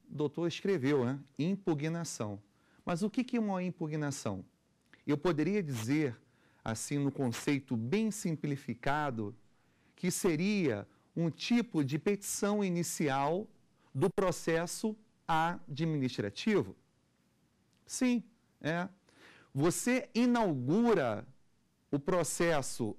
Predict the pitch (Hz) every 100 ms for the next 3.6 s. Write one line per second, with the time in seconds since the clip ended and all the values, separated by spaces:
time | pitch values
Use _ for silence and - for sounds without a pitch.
0 | - 185 196 185 175 175 156 - 113 120
1 | 214 - - 156 170 - - - - -
2 | _ _ _ - - - - _ - 196
3 | 196 208 - - 165 160